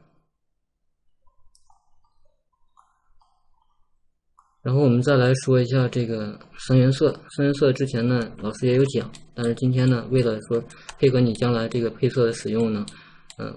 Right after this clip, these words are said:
我们还是再深入的去学习一下它。关于三原色，现在有三种说法啊，都有书可证。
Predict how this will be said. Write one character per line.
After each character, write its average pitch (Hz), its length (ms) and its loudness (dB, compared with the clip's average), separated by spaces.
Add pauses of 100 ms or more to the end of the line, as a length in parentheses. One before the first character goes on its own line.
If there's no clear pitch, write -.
我 110 60 -2
们 107 160 0
还 120 160 0
是 120 140 -4
再 123 240 0 (200)
深 135 220 2
入 135 140 6
的 110 260 -6 (320)
去 113 360 -4
学 113 200 0
习 120 120 -2
一 107 60 -2
下 104 140 -4
它。 110 240 -12 (1300)
关 156 160 4
于 160 60 6
三 156 180 0
原 135 160 6
色， 135 240 2
现 135 140 2
在 - 20 6
有 123 80 6
三 135 180 2
种 120 100 6
说 113 180 -2
法 110 300 -6
啊， 110 260 -6 (240)
都 135 100 2
有 123 140 4
书 - 160 -2
可 117 160 -6
证。 123 280 -4